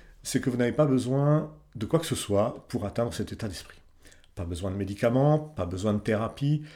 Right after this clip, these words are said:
pas besoin de subterfuges pour masquer notre mal-être. Là où notre pensée pouvait se retrouver envahie par une émotion et nous faire perdre la tête,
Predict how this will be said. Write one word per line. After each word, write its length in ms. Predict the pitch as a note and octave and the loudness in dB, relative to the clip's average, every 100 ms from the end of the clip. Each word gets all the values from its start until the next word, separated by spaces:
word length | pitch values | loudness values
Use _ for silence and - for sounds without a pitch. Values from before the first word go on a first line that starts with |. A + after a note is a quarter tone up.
| - - | -20 -6
pas 120 | G#2+ | -2
besoin 360 | G#2 A2+ B2+ B2+ | 0 2 4 4
de 120 | G#2+ | 2
subterfuges 1000 | - - D3+ - - D#3 - D3+ D#3+ B2 | -2 -4 -4 -6 -2 -2 0 2 4 2
pour 200 | B2+ A#2 | -2 -4
masquer 580 | A#2 B2+ B2 - B2 B2+ | 0 0 0 -2 0 2
notre 300 | A#2 G#2+ - | 0 -6 -4
mal-être. 580 | G2+ G2 - - - F#2 - - - | -4 -4 -8 -10 -12 -14 -16 -20 -8
Là 260 | A2+ C#3 F3 | 0 2 4
où 80 | D3+ | 4
notre 260 | C3+ - | 2 -2
pensée 400 | G#2 A#2 - B2+ | -4 -4 0 -2
pouvait 320 | B2 A2 G2+ | 0 -4 -4
se 160 | G#2 - | -4 -4
retrouver 400 | G2 - G#2 A#2+ | -6 -8 -6 -4
envahie 540 | D3 C#3 C#3+ D#3+ D#3 - - | 0 2 4 4 2 -2 -6
par 180 | G2+ G#2 | -2 0
une 100 | A2 | 0
émotion 500 | A#2+ B2+ - G3+ E3 - _ - - - _ - | 0 -2 -2 -2 -4 -18 _ -20 -20 -20 _ -4
et 100 | A2 | -2
nous 100 | A2+ | -2
faire 360 | - A2+ G#2 | 0 0 0
perdre 400 | - A#2+ A#2+ G#2 | 0 2 4 4
la 120 | G#2+ A#2+ | 0 2
tête, 380 | G3+ G3+ - | 0 0 -4